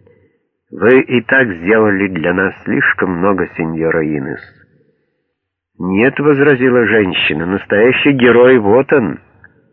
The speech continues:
Она показала на Бернарда. Он терпел все эти переезды, находясь в подобном положении. «Надеюсь, до третьего июня мы никуда не уедем». «Почему до третьего?» — спросил Рамон.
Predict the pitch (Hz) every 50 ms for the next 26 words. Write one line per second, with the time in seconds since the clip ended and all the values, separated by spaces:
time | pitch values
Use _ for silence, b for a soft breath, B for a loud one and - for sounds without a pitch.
0 | _ _ - - 85 92 87 - - 87 85 90 95 95 98 98 98 104 107 104
1 | 117 123 127 135 143 147 127 95 - - 69 - - - b b b b b b
2 | b b b b b b b b _ _ - - 113 139 156 - - 165 151 139
3 | - 135 131 117 98 - - 104 101 95 - 98 90 - - 95 98 92 90 95
4 | 113 139 147 139 127 127 110 101 95 - 87 82 101 107 110 - - - - 87
5 | 85 95 104 101 98 101 95 90 - 82 87 80 76 92 113 123 123 117 82 -
6 | B B B B B B - 80 92 104 107 107 117 139 156 156 135 107 95 107
7 | 104 104 - 113 131 135 - - 131 123 110 95 85 104 123 127 120 113 110 113
8 | 113 113 - 110 101 101 98 98 92 92 85 80 78 76 67 67 67 65 - -
9 | _ _ _ _ _ _ _ _ _ _ _ _ _ _ _ _ _ _ _ _
10 | _ _ _ _ _ _ _ _ _ _ _ _ _ _ _ - 73 - - 98
11 | 95 104 117 113 113 101 - 107 107 107 104 101 - - 120 120 131 131 131 -
12 | - - 120 113 - - 127 123 123 120 120 120 120 123 131 131 131 135 139